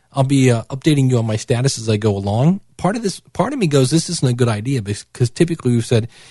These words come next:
if you try to starve yourself from something, the more you say you can't have it, the more you want it. But I'm like, "You know what? I'm kinda determined in this point, and, uh, I wanna give this a real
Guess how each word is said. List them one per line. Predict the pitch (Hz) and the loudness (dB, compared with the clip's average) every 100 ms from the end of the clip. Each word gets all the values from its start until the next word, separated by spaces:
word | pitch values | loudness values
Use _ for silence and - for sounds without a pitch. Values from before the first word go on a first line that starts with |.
| - | -8
if | 147 139 143 | -4 -2 2
you | 143 127 123 _ _ _ _ - | 2 2 -2 _ _ _ _ -10
try | - 156 | -6 -2
to | 156 | -2
starve | - 135 127 143 | -2 -4 -2 -2
yourself | 127 - 101 92 | -2 -2 -6 -6
from | 107 98 | -4 -2
something, | 110 95 - 90 - _ _ _ _ _ _ _ | -2 -4 -6 -12 -16 _ _ _ _ _ _ _
the | 127 123 | 2 4
more | 135 | 4
you | 165 160 | 2 0
say | 151 | -2
you | 139 | -4
can't | 127 135 113 | 2 2 2
have | 123 107 | -2 -4
it, | 98 | -4
the | 104 | 0
more | 110 | 0
you | 107 | 2
want | 98 101 98 95 | 0 0 -2 -6
it. | |
But | - 143 | -4 0
I'm | |
like, | 151 147 | 0 2
"You | 175 | 2
know | 208 | 4
what? | 202 196 | 2 0
I'm | 190 | -4
kinda | 214 202 | -2 -2
determined | 156 113 - 123 113 95 | 0 -2 2 4 4 2
in | 95 | -2
this | 95 | -6
point, | - 110 95 110 - _ _ _ _ _ - | -8 -4 -4 -6 -12 _ _ _ _ _ -12
and, | 101 107 110 | -2 0 0
uh, | 107 107 | -2 -4
I | 135 | 0
wanna | 151 131 | 2 2
give | 127 | 2
this | 123 113 | 0 -2
a | 98 | -4
real | 101 107 101 104 | 0 0 2 0